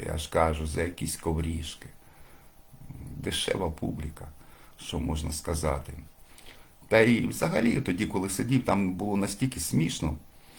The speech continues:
е, цей, е, полі-, поліцейський ренгач, ну, керівник дільничих, головний, е,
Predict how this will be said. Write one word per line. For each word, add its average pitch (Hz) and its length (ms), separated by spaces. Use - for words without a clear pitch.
е, 76 520
цей, 80 500
е, 80 220
полі-, 95 320
поліцейський 101 1040
ренгач, 98 800
ну, 87 180
керівник 92 480
дільничих, 82 720
головний, 85 800
е, 98 180